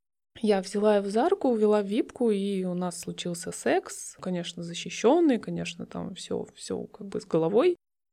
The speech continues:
Это было настолько прикольно и нас-, настолько кайфово, что, ну, типа, мне вообще можно всё, я свободна, и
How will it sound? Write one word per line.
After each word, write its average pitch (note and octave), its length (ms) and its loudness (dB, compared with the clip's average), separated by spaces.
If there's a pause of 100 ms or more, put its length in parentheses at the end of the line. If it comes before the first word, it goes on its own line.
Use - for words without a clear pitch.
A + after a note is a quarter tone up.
(280)
Это G#3+ 200 4
было B3 240 6
настолько A3 880 6
прикольно B3+ 640 8
и G#3 80 0
нас-, G3 300 -2
настолько G#3 520 0
кайфово, C4+ 600 4
что, G#3+ 720 8 (340)
ну, A3+ 80 2
типа, C4+ 320 6 (160)
мне G3 240 0
вообще A#3 300 0
можно D#3+ 340 -8
всё, - 320 -10
я F3+ 220 -4
свободна, F3 760 -2 (120)
и F#3 540 0